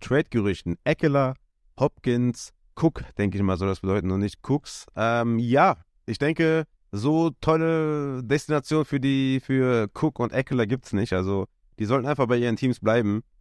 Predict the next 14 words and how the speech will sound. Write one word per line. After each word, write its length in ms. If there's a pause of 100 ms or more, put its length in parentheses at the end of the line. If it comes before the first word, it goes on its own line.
Ich 140
denke, 200
das 320
wird 220
nur 180
schlechter. 440
Ich 100
glaub, 140
das 200
wird 140
nur 160
schlimmer. 340
Also, 180
ich, 120